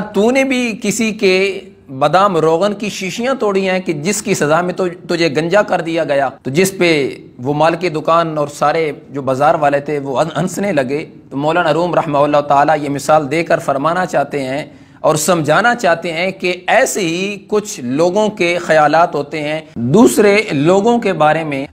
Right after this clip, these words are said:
اور ان کے زہر کو دے کر وہ فتویٰ دے دیتے ہیں۔ تو فرماتے ہیں کہ جس طرح شیر اور شیر کے الفاظ میں بظاہر کوئی فرق نظر نہیں آتا، جس طرح بھیڑ اور شہد کی مکھی پھولوں کا رس چوستے ہیں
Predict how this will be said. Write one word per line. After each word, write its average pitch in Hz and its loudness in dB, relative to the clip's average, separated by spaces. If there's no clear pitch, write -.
اور 175 4
ان 185 -2
کے 185 -2
زہر 165 -2
کو 185 -4
دے 175 -2
کر 185 0
وہ 180 -2
فتویٰ 185 -2
دے 156 -4
دیتے 151 -4
ہیں۔ 139 -2
تو - -14
فرماتے 156 0
ہیں 156 0
کہ 165 -2
جس 226 -2
طرح 175 4
شیر 214 -2
اور 170 2
شیر 190 -2
کے 170 -2
الفاظ 165 2
میں 160 -4
بظاہر 160 2
کوئی 160 -4
فرق 175 2
نظر 165 2
نہیں 202 0
آتا، 143 2
جس 151 -2
طرح 175 2
بھیڑ 196 0
اور 180 2
شہد 277 -4
کی 220 -8
مکھی 180 -4
پھولوں 262 6
کا 196 4
رس 165 2
چوستے 196 -2
ہیں 151 -4